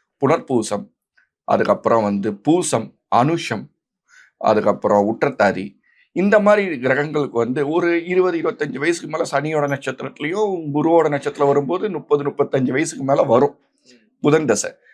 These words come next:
அவங்களுக்கு வந்து சின்ன வயசுல சில டைம் படிப்பு வராது. அப்போ அவங்களுக்கு படிப்பறிவே இல்லையா அப்படின்னு சார்ந்து அவங்களோட வருத்தங்களை வந்து அவ்வளோ இது பண்ணும்போது, முப்பத்தஞ்சு வயசுக்கு மேல அவங்களா பேசுவாங்க, அவங்களா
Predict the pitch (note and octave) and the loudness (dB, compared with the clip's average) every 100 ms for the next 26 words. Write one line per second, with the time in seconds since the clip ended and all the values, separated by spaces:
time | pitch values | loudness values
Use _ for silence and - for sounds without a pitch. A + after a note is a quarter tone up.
0 | _ - D3 G3+ A#3+ A3 G3+ - D3 C3 | _ 0 4 4 4 2 0 0 -2 -2
1 | D3 F3+ B2 B2+ F3 G#3 F#3+ E3+ E3 D#3+ | 0 0 0 -2 -4 -2 -2 -4 -10 -12
2 | C3+ C#3+ B2+ C3+ B2+ B2+ G2 F2+ - _ | -8 -8 -4 -4 -4 -4 -8 -8 -18 _
3 | _ _ _ _ _ _ _ _ _ _ | _ _ _ _ _ _ _ _ _ _
4 | _ _ _ - - - D4 G#3+ E3+ D#3 | _ _ _ -12 -8 -2 0 2 0 -4
5 | - D#3+ F#3 F3+ E3 F3+ D#3+ A#2+ A#2+ F#2 | -4 -6 -4 -4 -2 -2 -2 -2 -4 -6
6 | G2 - A2+ D3+ D#3 D3+ A#2 A#2+ A#2+ G#2+ | -10 -6 -6 -4 -8 -2 -2 -2 -6 -6
7 | G#2+ G2+ F#2+ - _ _ _ _ A#2+ A#2+ | -6 -6 -8 -10 _ _ _ _ 0 0
8 | F3 E3 C#3 A#2+ A2 A2+ A2 F#2+ G2+ G2 | -2 -2 0 0 0 0 0 0 -2 -2
9 | F#2 F#2 A2+ B2 A2 F#2+ E2 D2 C#2 C3 | -2 -4 -6 -4 -4 -4 -8 -10 -10 -10
10 | - A3+ G#3 E3+ C#3 G2 A2+ E3 D3 C#3 | -6 -6 -6 -8 -8 -8 -8 -8 -8 -2
11 | D3 G2+ G2 G#2+ G#2 G2 G2 A#2+ - D#3 | 0 2 0 0 4 6 6 4 2 -6
12 | D#3 E3 D#3 C#3 - _ _ _ _ _ | -2 0 0 -4 -8 _ _ _ _ _
13 | _ _ _ _ _ _ - G#2+ G#2+ G#2 | _ _ _ _ _ _ 0 2 2 4
14 | G#2 | 4